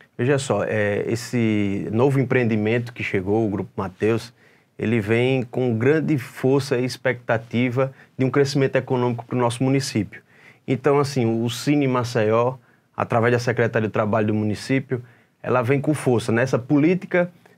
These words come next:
de atração de, de indústrias e, e empresas para Maceió do prefeito J H C, ela tem dado certo. E a gente, é, na nossa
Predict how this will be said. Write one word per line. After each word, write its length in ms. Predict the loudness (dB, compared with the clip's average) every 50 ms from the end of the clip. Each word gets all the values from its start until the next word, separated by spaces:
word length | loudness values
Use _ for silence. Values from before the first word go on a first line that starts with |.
| _ _ 0
de 80 | 2
atração 640 | 2 2 2 2 0 0 0 0 0 2 2 2 2
de, 420 | 2 2 2 4 4 2 2 0 -2
de 360 | 0 0 2 2 2 4 2
indústrias 760 | 2 2 2 4 4 4 4 2 0 0 0 0 0 0 0 0
e, 40 |
e 720 | -2 -2 -2 -2 -2 -2 -2 0 -2 -2 -2 -4 -4 -4 -4
empresas 600 | -4 -2 0 2 4 4 4 4 0 0 -2 -10 _ -20 -20 _ _ _ 0
para 160 | 2 2 2
Maceió 480 | 2 2 0 0 2 2 2 4 2
do 400 | 2 2 2 2 2 2 0 0 -2 0
prefeito 360 | -2 -2 0 0 -2 -2 0
J 220 | 0 0 0 0 0
H 180 | 0 0 -2 -2
C, 140 | 0 0
ela 120 | 2 2 2
tem 180 | 2 2 4
dado 220 | 4 4 2 2 0
certo. 400 | 0 2 2 2 2 -2 -8 -16 -20 _ -20 -20 -20 -20 _ _ 0
E 100 | 2 4
a 80 | 4 4
gente, 500 | 4 4 4 2 2 2 2 2 2 0 -6 -20 _ _ _ _ -2
é, 500 | 2 4 4 4 4 6 6 6 4 4
na 180 | 4 4 2
nossa 800 | 4 4 4 2 2 2 2 2 4 4 4 4 4 2 2 -2